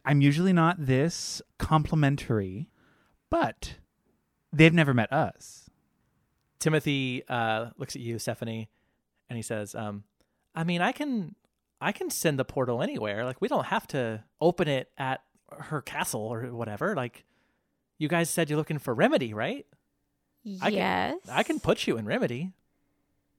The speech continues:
Speaker 3: But, like, those people that are in Remedy right
Speaker 1: Well
Speaker 3: now don't belong in your Remedy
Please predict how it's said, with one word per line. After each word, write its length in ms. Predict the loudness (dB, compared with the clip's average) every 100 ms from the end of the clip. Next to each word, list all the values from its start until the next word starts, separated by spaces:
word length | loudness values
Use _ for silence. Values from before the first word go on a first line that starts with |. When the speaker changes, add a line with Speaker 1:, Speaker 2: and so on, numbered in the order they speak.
| 2
Speaker 3:
But, 160 | 2 4
like, 280 | 2 2
those 320 | 2 4 4 -4
people 600 | -2 0 0 4 6 6
that 140 | 4 4
are 120 | 4
in 320 | 4 0 2
Remedy 540 | 4 6 6 6 6 4
right 280 | 2 2 4
Speaker 1:
Well 100 | 6
Speaker 3:
now 200 | 6 4
don't 260 | 2 2
belong 520 | 4 6 8 8 6 4
in 360 | 4 4 2 0
your 540 | 4 8 8 6 0 -12 -6
Remedy 760 | 2 2 2 -2 -2 -4 -6